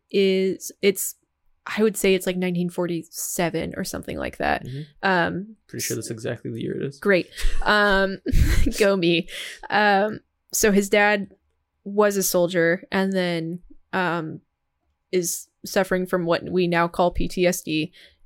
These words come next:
Speaker 1: and the kid has kind of become the parent and takes care of his dad a lot.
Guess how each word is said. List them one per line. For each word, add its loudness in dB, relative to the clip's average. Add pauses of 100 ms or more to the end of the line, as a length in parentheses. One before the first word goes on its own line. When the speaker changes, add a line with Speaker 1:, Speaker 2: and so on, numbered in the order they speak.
Speaker 1:
and 0 (360)
the 2
kid -2 (300)
has 0
kind -2
of -8
become -4
the -6
parent -2 (400)
and -4 (100)
takes -4
care -4
of -8
his -6
dad -2 (100)
a -4
lot. 0